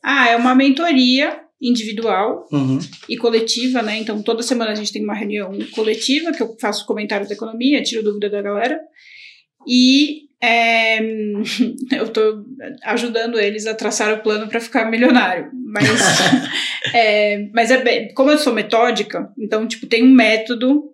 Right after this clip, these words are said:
Speaker 1: que é
Speaker 2: Tem
Speaker 1: bem
Speaker 2: uma lógica
Speaker 1: sério.
Speaker 2: de você investir,
Speaker 1: <laughs> É.
Speaker 2: contar com longo prazo e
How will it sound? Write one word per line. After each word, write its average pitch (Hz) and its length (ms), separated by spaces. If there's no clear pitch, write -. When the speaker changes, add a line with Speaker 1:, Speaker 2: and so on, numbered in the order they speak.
Speaker 1:
que 233 120
é - 20
Speaker 2:
Tem 160 100
Speaker 1:
bem 220 100
Speaker 2:
uma - 80
lógica 139 280
Speaker 1:
sério. 226 220
Speaker 2:
de - 40
você 294 100
investir, 143 600
Speaker 1:
<laughs> 180 60
É. 151 160
Speaker 2:
contar 147 180
com 151 80
longo 139 300
prazo 143 600
e 131 280